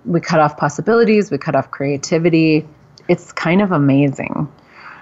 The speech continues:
what happens when we're committed to the rightness of us and the rightness of our point of view. And, um, you know, like I said,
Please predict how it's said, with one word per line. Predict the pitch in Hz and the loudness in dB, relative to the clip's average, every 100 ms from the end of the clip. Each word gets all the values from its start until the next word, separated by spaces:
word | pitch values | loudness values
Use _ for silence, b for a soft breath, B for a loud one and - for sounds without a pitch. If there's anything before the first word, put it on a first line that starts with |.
| B - | B -2
what | 160 160 | 2 2
happens | 147 160 160 147 151 151 151 - | 2 0 0 -2 -4 -6 -8 -6
when | 156 151 143 | -2 0 0
we're | 143 | 0
committed | 139 - 147 143 143 | -2 -2 0 2 0
to | 143 | -2
the | 143 143 | -2 0
rightness | 143 131 147 147 139 | 0 0 0 0 0
of | 139 139 - - | -2 -4 -12 -2
us | 165 156 165 - | 0 2 -2 -10
and | - 151 | -2 0
the | 139 | 2
rightness | 139 147 147 143 | 2 0 0 0
of | |
our | 139 | -2
point | 135 - 143 | -2 -2 -2
of | 143 | -2
view. | 156 156 135 - _ _ _ _ _ _ _ _ - | -2 -2 -2 -6 _ _ _ _ _ _ _ _ -6
And, | 190 180 175 175 b b b b b b - | 0 4 4 4 b b b b b b -2
um, | 180 175 156 - - 165 _ _ _ - | 0 2 2 0 -6 -12 _ _ _ 0
you | 202 | 2
know, | 165 | 4
like | 160 | 2
I | 180 | 0
said, | - 202 160 | -2 -2 -4